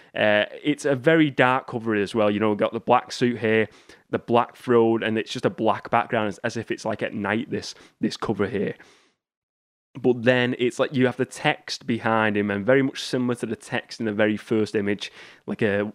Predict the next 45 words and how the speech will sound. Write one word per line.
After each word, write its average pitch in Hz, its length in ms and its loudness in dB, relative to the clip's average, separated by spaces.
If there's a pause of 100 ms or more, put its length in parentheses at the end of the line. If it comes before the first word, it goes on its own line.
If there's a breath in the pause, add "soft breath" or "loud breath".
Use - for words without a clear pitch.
a, 104 140 -6
like, 120 180 -6
sort 131 160 2
of 127 60 -6
like 131 100 -8
a 127 80 -2
grey 120 560 2
to 107 480 -2 (380 loud breath)
dark 110 500 -4 (100)
goldy 107 380 2
yellow. 104 280 2
There's 95 120 -4
a 131 60 -4
bit, 160 280 -2
little 147 280 0
tints - 480 -6
of 123 100 -4
yellow 107 280 2
in 101 100 0
the 98 80 -2
text, - 560 -6 (440 loud breath)
um, 95 520 -4 (100)
colour 104 400 -2
there, 101 280 -2 (220 loud breath)
and 113 120 -4
it's - 240 -8
in 139 80 2
the 127 80 -2
backdrop 127 680 -2
of 107 120 -4
the 104 100 0
Rock. 107 320 2
But 117 120 -4
then 131 120 0
you, 131 140 -4
it 135 80 -6
kind 156 180 0
of 131 100 -6
feels 139 240 0
like 131 120 -2
it - 120 -8
shines 123 460 2
a 117 60 2
light 104 400 0
down 104 440 0